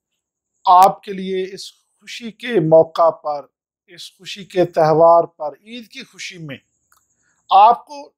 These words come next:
दूरी खुशी जो है ना, उसकी खुशखबरी सु-, सुनाऊंगा मैं कि हुकूमत ने जो allowance है, utility allowance,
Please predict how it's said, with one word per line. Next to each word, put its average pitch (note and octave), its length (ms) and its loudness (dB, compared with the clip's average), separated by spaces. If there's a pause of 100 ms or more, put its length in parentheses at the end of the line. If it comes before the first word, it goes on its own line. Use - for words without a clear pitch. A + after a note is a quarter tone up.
(640)
दूरी A3 260 0
खुशी F3 460 -16 (720)
जो E3 100 4
है D3+ 80 2
ना, D#3 120 0 (440)
उसकी G3 240 -12
खुशखबरी E3+ 640 -6 (1040)
सु-, - 160 -18 (220)
सुनाऊंगा F3+ 640 2
मैं E3 140 -2 (800)
कि F#3+ 140 -2 (1800)
हुकूमत B3+ 640 2
ने G#3+ 180 -6 (2000)
जो G#3 220 6
allowance G3+ 560 4
है, F3 140 0 (600)
utility G#3 580 -10
allowance, E3+ 540 -4